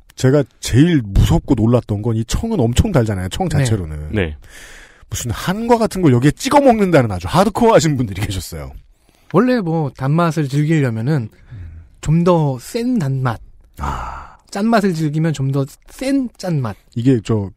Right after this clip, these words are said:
Speaker 1: 저
Speaker 2: 그게 단짠의 세계죠.
Speaker 1: 손가락으로 피넛버터 찍어 먹는 수준이거든요, 그건.
Speaker 2: 그렇죠.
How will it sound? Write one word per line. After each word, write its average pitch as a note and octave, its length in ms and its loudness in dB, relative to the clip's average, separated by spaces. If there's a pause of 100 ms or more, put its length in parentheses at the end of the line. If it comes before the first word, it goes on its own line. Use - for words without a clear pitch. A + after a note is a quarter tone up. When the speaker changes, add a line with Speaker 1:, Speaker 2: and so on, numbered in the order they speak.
Speaker 1:
저 G#2+ 100 -4
Speaker 2:
그게 F3 140 2
단짠의 E3+ 400 2
세계죠. C3 480 -4
Speaker 1:
손가락으로 E3+ 460 2
피넛버터 G#3 440 2
찍어 F#3 180 2
먹는 C#3+ 220 4
수준이거든요, A#2 580 -2
그건. D3+ 140 0
Speaker 2:
그렇죠. D2 220 -6